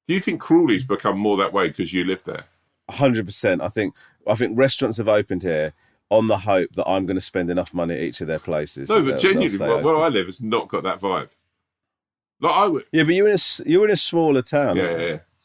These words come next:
Speaker 2: Like, Crawley's quite
Speaker 1: Cosmopolitan.
Speaker 2: We've got Wagamama's.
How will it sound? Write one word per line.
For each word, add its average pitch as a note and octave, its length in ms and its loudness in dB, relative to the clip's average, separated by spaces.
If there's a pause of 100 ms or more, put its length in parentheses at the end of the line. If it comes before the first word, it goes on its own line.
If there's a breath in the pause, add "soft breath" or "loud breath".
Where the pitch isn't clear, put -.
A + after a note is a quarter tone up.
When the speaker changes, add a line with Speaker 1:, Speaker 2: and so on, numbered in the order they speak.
(200)
Speaker 2:
Like, F#2 160 -8
Crawley's A2+ 380 0
quite E2 280 -6 (560)
Speaker 1:
Cosmopolitan. F#2+ 600 0
Speaker 2:
We've G#2 100 -4
got E2+ 120 -2
Wagamama's. D#2+ 840 -4